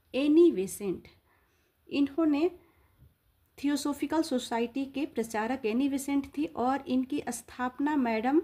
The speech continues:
ब्लावत्सी और कर्नल आलकाट द्वारा अठारह सौ पचहत्तर ईस्वी में न्यूयॉर्क में की गई थी। आइए अगले प्रश्न को देखते हैं।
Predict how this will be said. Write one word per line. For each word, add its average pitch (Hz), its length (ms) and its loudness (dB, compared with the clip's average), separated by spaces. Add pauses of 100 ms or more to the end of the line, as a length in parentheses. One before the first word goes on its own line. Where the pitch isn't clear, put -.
(680)
ब्लावत्सी 254 800 2
और - 440 -6
कर्नल 262 480 2 (220)
आलकाट 277 520 -2
द्वारा 196 340 -4
अठारह 240 500 -4
सौ 311 180 -6
पचहत्तर 233 760 -4
ईस्वी 285 320 -2
में 285 200 4
न्यूयॉर्क 233 680 0
में 277 180 0
की 185 200 -8
गई 170 200 -8
थी। - 340 -14 (960)
आइए 202 220 -2
अगले 208 240 0
प्रश्न 247 300 -6
को 254 120 -8
देखते 254 360 -6
हैं। 294 220 -2